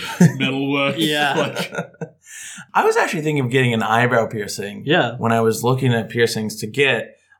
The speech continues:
Speaker 3: Um, the problem is, is that I don't have discernible eyebrows.
Speaker 1: Yeah.
Speaker 3: I definitely have eyebrows.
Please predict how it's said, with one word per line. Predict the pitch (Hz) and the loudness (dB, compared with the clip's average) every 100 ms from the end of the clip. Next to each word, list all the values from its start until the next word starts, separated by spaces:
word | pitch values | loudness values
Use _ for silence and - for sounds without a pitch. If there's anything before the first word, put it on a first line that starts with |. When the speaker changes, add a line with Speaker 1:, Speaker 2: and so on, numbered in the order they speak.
| - | -2
Speaker 3:
Um, | 120 120 117 110 - - | 2 2 0 -4 -6 -8
the | 123 | -2
problem | 185 214 202 | 2 2 2
is, | 202 190 160 | 0 0 -4
is | - 151 135 | -2 -2 -2
that | 147 139 - | 0 0 2
I | 135 156 | 0 2
don't | 160 - | 0 -2
have | 143 131 | -4 -6
discernible | 123 - - 127 170 170 175 | -6 -6 -2 -2 0 -2 0
eyebrows. | 180 185 196 233 277 131 | 0 0 0 -2 -4 -2
Speaker 1:
Yeah. | 135 135 131 127 | 2 4 4 2
Speaker 3:
I | 143 | 2
definitely | 208 226 190 | 2 0 -2
have | 151 151 156 160 | -2 0 2 2
eyebrows. | 147 131 135 120 | 2 2 2 0